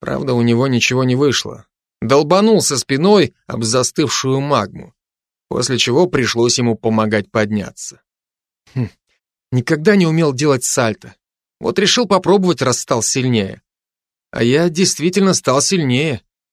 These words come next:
Все, что ты перечислил, присутствует. А я и не обратил на это внимания. А еще доспех, он совершенно перестал мне мешать.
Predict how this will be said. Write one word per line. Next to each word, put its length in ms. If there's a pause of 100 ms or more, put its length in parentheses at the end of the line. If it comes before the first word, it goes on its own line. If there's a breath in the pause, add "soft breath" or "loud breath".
Все, 300
что 160
ты 100
перечислил, 640
присутствует. 800 (320)
А 100
я 200
и 40
не 120
обратил 400
на 80
это 240
внимания. 680 (840)
А 120
еще 380
доспех, 720 (180 soft breath)
он 160
совершенно 540
перестал 400
мне 120
мешать. 540